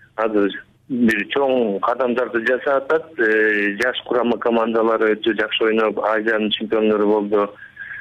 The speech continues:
Э, буларда дагы аябай чоң, баягы футболго дагы чоң, м, ийгилик жаратып атат. Э, мамлекет дагы жардам берип атат. Анан да Эмират өлкөсү,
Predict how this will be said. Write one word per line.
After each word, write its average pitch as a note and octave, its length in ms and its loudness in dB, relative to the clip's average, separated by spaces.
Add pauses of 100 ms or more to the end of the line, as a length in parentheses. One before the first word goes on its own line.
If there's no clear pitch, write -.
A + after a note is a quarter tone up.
(220)
Э, G2+ 220 2
буларда G#2+ 340 2
дагы G#2 240 0
аябай G#2 320 0
чоң, G#2 420 -2
баягы G2+ 360 0
футболго G#2+ 400 0
дагы G#2 340 2
чоң, G2+ 240 0 (180)
м, G#2 440 2 (140)
ийгилик A2 460 -2
жаратып A#2 380 0
атат. D3 300 -2
Э, A2+ 100 2
мамлекет G#2+ 500 0
дагы C#3+ 240 2
жардам C3+ 300 0
берип C3 180 2
атат. B2+ 280 -2 (800)
Анан A#2 840 2
да A2 300 0 (120)
Эмират C3+ 800 0
өлкөсү, A#2+ 840 2